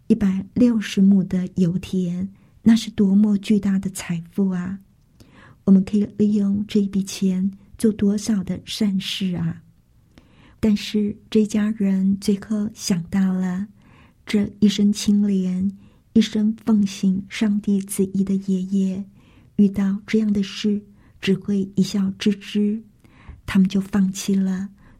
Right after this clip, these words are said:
夺回土地的想法。算了，他要拿就拿去吧，报应迟早会来的。就像他爷爷讲的，人世的报酬有两种：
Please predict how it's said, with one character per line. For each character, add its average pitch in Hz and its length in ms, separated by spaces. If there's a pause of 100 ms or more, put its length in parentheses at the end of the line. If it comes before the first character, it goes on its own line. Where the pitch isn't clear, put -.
(120)
夺 196 180
回 202 320
土 - 240
地 185 180
的 180 80
想 180 260 (140)
法。 190 240 (720)
算 202 400
了， 180 260 (480)
他 - 160
要 208 200
拿 180 400 (100)
就 180 160 (120)
拿 165 180
去 190 240
吧， 175 380 (640)
报 214 240
应 196 280
迟 - 220
早 185 300
会 196 180
来 175 300
的。 196 320 (680)
就 202 140
像 190 360
他 - 160
爷 190 180
爷 190 180
讲 185 300
的， 180 420 (460)
人 196 200
世 214 240
的 208 80
报 196 280
酬 185 540
有 185 140
两 180 360
种： 175 280